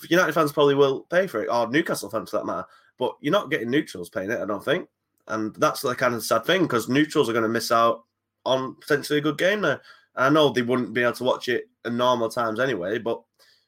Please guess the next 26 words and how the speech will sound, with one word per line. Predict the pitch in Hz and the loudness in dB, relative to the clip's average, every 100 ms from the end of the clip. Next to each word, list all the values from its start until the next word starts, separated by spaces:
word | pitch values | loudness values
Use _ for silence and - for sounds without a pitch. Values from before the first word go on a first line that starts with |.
| _ _ | _ _
newsflash, | 127 131 - 110 110 | -4 -2 -2 -2 0
these | 120 113 | 0 2
aren't | 120 120 107 | 4 4 0
normal | 117 117 120 113 | -2 0 -2 0
times | 143 160 156 | 0 2 0
anymore. | 113 113 110 | 0 2 2
And | 117 | 4
when | 143 147 | 6 4
you've | 131 | 4
been | 131 131 | 2 2
given, | 135 127 123 117 - _ _ - | 2 2 0 -2 -8 _ _ -8
you | |
know, | 110 | -2
when | 120 151 | 2 2
you've | 127 | 2
been | 131 | -2
given | 127 127 127 | -2 -2 -2
in | |
the | 120 | -2
games, | 123 123 120 113 - - _ | 0 2 0 -4 -10 -14 _
not | 180 220 | -2 -2
for | 135 | -4
free, | - 175 165 | -8 -2 -2
they've | 139 120 | -2 0
not, | 147 - 120 - | 0 0 -6 0
only | 170 160 147 | 2 4 4